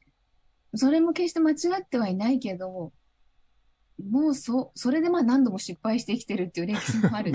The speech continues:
Speaker 1: <laughs> ね。
Speaker 2: 誰かや何か自分の外側に原因を見つけ、それをなくせば世の中良くなるんだっていう考え方じゃなくて、
Speaker 1: はいはいはい。
Speaker 2: 自分の中にある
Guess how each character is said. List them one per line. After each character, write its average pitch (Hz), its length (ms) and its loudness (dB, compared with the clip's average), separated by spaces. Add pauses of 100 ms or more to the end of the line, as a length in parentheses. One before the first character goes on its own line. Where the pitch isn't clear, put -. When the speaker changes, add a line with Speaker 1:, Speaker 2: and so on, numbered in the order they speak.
Speaker 1:
<laughs> - 80 -6
ね。 175 200 -8 (720)
Speaker 2:
誰 339 340 -2
か 226 160 -4
や 185 140 -4
何 240 320 0
か 190 120 -4
自 170 140 -6
分 247 120 2
の 269 80 2
外 277 320 -4
側 294 180 -2
に 294 200 -2
原 254 140 2
因 247 240 0
を 233 80 -10
見 233 180 -8
つ - 120 -20 (420)
け、 233 140 -10
そ 214 120 -8
れ 285 140 -4
を 311 260 -6 (200)
な 269 180 2
く - 80 -12
せ 311 200 -4
ば 220 120 -2
世 190 160 -6
の 214 80 -4
中 214 220 -4
良 170 160 -4
く 190 140 -12
な 185 160 -10
る 180 80 -8
ん 170 80 -6
だ 156 80 -8
っ - 40 -10
て - 120 -18
い 165 40 -10
う - 40 -10
考 175 300 -6
え 190 80 -4
方 185 260 -4
じ 165 100 -6
ゃ 160 60 -4
な 170 180 -4
く 170 160 -6
て、 - 240 -10
Speaker 1:
は 214 140 0
い 180 40 -2
は 165 60 -4
い - 20 -4 (100)
は 98 180 -10
い。 95 80 -16 (480)
Speaker 2:
自 254 220 0
分 339 260 -4
の 339 180 -6 (180)
中 349 420 0
に 240 140 2
あ 196 60 -4
る 170 160 -6